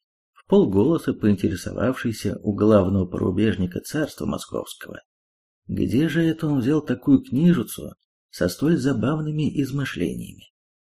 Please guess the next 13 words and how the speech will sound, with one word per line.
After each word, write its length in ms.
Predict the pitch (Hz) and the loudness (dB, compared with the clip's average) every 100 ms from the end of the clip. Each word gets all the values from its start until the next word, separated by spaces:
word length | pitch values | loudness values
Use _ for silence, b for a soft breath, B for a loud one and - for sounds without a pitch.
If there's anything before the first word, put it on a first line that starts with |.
| _ _ _ _ | _ _ _ _
И 140 | 110 | 6
нельзя 480 | 107 101 95 92 147 | 8 8 6 4 2
ли 180 | 175 156 | 2 2
и 180 | - 131 | 4 6
ему 560 | 117 104 98 90 131 | 6 6 4 4 2
в 100 | 156 - | -2 0
том 220 | 117 147 | 0 2
же 100 | 104 | 0
самом 360 | 90 104 90 | 4 4 4
месте 500 | 90 104 107 139 147 - _ _ _ | 2 -2 -2 -6 -6 -10 _ _ _
прикупить 580 | - 95 - - 78 90 | 0 0 0 -4 -2 -2
свежих 500 | - 95 98 107 - _ _ | -2 0 0 -2 -4 _ _
побасенок? 640 | 110 117 160 156 - 117 | -2 0 -2 -6 -10 -12